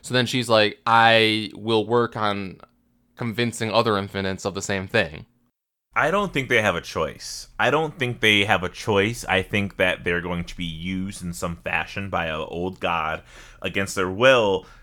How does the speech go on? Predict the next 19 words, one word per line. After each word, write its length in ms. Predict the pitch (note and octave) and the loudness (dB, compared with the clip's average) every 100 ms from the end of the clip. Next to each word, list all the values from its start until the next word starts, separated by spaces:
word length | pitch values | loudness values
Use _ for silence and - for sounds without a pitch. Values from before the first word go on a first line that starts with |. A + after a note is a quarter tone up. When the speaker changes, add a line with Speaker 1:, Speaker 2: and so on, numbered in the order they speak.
| - | -12
Speaker 2:
Just 200 | G2+ A2 | -8 -4
them 100 | A#2 | -4
existing, 640 | G#2 F#2 G2+ F#2+ - G2+ | -4 -4 -4 -4 -4 -4
I 120 | F2 E2+ | -4 -6
think, 340 | - D#2+ - | -4 -6 -6
is 140 | F2 - | -8 -4
how 160 | F2 | -4
he 100 | F2 | -4
becomes 440 | D2+ D2+ F2 D#2 D2 | -10 -14 -14 -14 -12
Murozond. 520 | D2+ A#1+ E2 D2 - | -12 -12 -14 -14 -4
I 100 | G2+ | 0
don't 160 | A#2 A#2+ | 0 -2
think 140 | A#2 | -8
it's 160 | G#2+ - | -6 -2
like, 180 | F2+ A#2 | -2 -2
"We're 100 | C3+ | -2
gonna 180 | B2+ F#2 | -2 -4
convert 420 | G2 F#2+ B2 - | -6 -2 -2 -2
you." 340 | E2+ D2+ D2 | -8 -8 -12